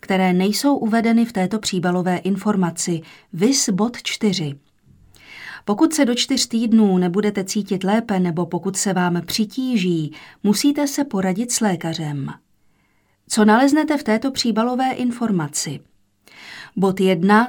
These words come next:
Co je kalcičů D tři pět set miligramů, dvě stě I U a k čemu se používá? Bod dva. Čemu musíte věnovat pozornost, než začnete kalcičů D tři pět set miligramů, dvě stě I U užívat?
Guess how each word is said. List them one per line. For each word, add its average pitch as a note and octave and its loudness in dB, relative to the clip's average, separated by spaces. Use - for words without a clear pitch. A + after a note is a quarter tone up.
Co - 2
je C4+ 4
kalcičů C4 0
D G#3 2
tři A#3 -2
pět G#3 -2
set A3+ -2
miligramů, G#3 2
dvě F#3 0
stě - -2
I F3+ -2
U G#3+ -2
a B3 0
k - -14
čemu F#3 0
se B3 -2
používá? E3+ -2
Bod F#3 0
dva. F3+ 0
Čemu G#3+ 4
musíte C#4 6
věnovat C4+ 2
pozornost, F#3+ 0
než F#3+ 2
začnete G3 -4
kalcičů G3+ -2
D F3+ 0
tři G#3+ -2
pět G3+ -4
set G#3 -4
miligramů, G3 0
dvě F#3 0
stě A3 -4
I F3+ -4
U G#3+ -2
užívat? F#3 0